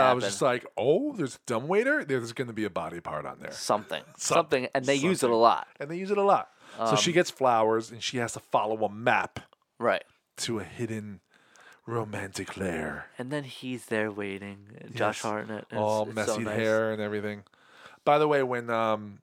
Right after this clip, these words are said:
Speaker 1: when L L Cool J, Ronnie, yells at him, "Yo,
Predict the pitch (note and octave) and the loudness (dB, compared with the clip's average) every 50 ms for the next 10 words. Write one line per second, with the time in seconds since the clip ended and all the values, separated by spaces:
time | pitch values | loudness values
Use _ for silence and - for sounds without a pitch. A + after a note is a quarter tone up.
0 | _ _ _ - A#2 A2 A#2 G#2 A#2+ C3 C#3 C#3 C3 - - B2+ B2+ C3 C3+ D3 | _ _ _ -6 -6 -4 -2 2 6 6 6 6 4 2 0 0 0 2 2 2
1 | D3+ D#3 D#3+ E3+ D#3 - - A#2 A2 A2+ A#2 A#2+ B2+ C3 C#3 C#3 C#3 _ _ _ | 2 2 2 -2 -4 -4 -2 0 2 2 0 -2 -4 -8 -10 -12 -16 _ _ _
2 | _ _ _ _ _ - - _ _ _ _ _ _ _ _ - C3+ B2 A#2+ B2 | _ _ _ _ _ -20 -20 _ _ _ _ _ _ _ _ -20 -12 -6 -2 0
3 | A#2+ A#2+ B2+ C3+ C3 C#3+ C3 C3 C#3+ D3 D3 D3+ F3 G#3+ A#3+ A#3+ A3 F3 C3 A2 | 2 2 2 0 0 -2 -2 -2 -2 -4 -4 -2 0 4 6 6 6 6 4 0